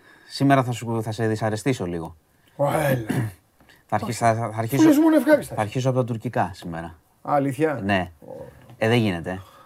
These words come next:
Speaker 2: Μόλις ξεκινάει η εκπομπή Raw και SmackDown,
Speaker 1: <laughs>
Speaker 2: W W E,
Speaker 1: Ναι.
Speaker 2: βγαίνουν τώρα ο Hogan,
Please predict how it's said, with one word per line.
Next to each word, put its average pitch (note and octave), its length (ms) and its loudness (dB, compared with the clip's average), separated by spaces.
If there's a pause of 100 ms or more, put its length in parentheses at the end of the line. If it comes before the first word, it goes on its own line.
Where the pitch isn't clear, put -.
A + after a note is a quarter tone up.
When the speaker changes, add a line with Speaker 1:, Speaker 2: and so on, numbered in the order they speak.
(600)
Speaker 2:
Μόλις G3+ 200 0
ξεκινάει F#3+ 500 2
η F#3+ 40 -2
εκπομπή F#3 580 0
Raw G3 360 4
και F3 200 -4
SmackDown, F#3+ 480 6 (840)
Speaker 1:
<laughs> E3 80 8
Speaker 2:
W F3+ 280 6 (140)
W D#3+ 280 4
E, G3+ 140 2 (180)
Speaker 1:
Ναι. A2 260 -2 (760)
Speaker 2:
βγαίνουν F#3 360 2
τώρα G3+ 180 6
ο F3+ 160 8
Hogan, G3 300 4